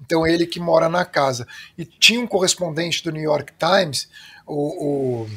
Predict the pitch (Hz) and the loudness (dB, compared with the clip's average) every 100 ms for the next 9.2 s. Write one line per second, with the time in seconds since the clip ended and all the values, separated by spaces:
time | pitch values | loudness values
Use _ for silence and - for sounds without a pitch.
0 | 101 - - _ _ _ _ _ - 156 | -14 -20 -20 _ _ _ _ _ -4 -4
1 | 135 165 165 143 123 160 202 135 - - | -2 2 4 4 0 -2 -2 -4 -14 -20
2 | - - - - 143 143 135 131 131 147 | -20 -20 -14 0 2 4 2 -2 -2 -4
3 | 156 143 - 139 135 147 135 135 135 135 | -2 -2 -2 -4 -2 0 0 2 2 0
4 | 131 120 123 123 127 190 139 123 98 - | 0 -6 -8 -8 -4 -2 -2 -2 -6 -18
5 | - 156 139 - 151 - 151 135 143 131 | -16 -6 -6 -4 -2 -2 0 -4 -6 -8
6 | 151 147 147 143 170 147 139 156 - - | -4 -4 0 0 0 -2 -2 0 0 -2
7 | 139 135 143 131 - 175 160 - 156 160 | -8 -6 -4 -4 0 0 0 -6 -4 0
8 | 151 180 180 156 160 151 143 147 131 - | 2 2 0 -4 -4 -2 -2 -4 -8 -10
9 | 110 | -14